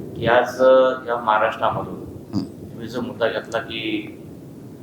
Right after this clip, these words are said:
Speaker 1: प्रत्येक मुलाला या ठिकाणी नोकरी मिळाली पाहिजे,
Speaker 2: हो.
Speaker 1: चांगले चांगले उद्योग आलेले
Speaker 2: हो.
Speaker 1: पाहिजे.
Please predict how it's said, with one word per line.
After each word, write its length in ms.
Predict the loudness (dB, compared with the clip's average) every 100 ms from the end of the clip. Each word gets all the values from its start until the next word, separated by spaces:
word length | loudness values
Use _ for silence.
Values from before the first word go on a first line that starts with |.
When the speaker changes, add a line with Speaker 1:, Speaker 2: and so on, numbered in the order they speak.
| -18 -16 -12
Speaker 1:
प्रत्येक 400 | -8 -4 -4 -4
मुलाला 320 | 0 2 4
या 120 | 2
ठिकाणी 320 | -2 -6 -10
नोकरी 380 | -8 -10 -10 -10
मिळाली 300 | -8 -8 -10
पाहिजे, 320 | -12 -12 -12
Speaker 2:
हो. 300 | -16 -18 -14
Speaker 1:
चांगले 240 | -10 -10 -10
चांगले 280 | -12 -12 -12
उद्योग 440 | -12 -2 0 0
आलेले 220 | -4 -8
Speaker 2:
हो. 180 | -2 0
Speaker 1:
पाहिजे. 200 | 0